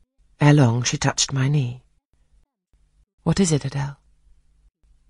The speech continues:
"Est-ce que je ne puis pas prendre une seule de ces fleurs magnifiques, mademoiselle? Seulement pour compléter ma toilette?"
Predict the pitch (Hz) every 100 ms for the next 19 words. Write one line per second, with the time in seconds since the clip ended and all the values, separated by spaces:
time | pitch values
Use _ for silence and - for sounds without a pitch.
0 | _ _ _ _ _ _ - 233 - 262
1 | 233 - - 214 214 - 202 196 196 -
2 | 208 214 214 - 196 196 202 - 202 -
3 | 196 202 185 202 208 208 196 - - 208
4 | - 202 202 208 202 208 226 - _ _
5 | - - - - - 247 240 262 262 196
6 | - 226 208 214 - 254 254 233 - 233
7 | 233 311 _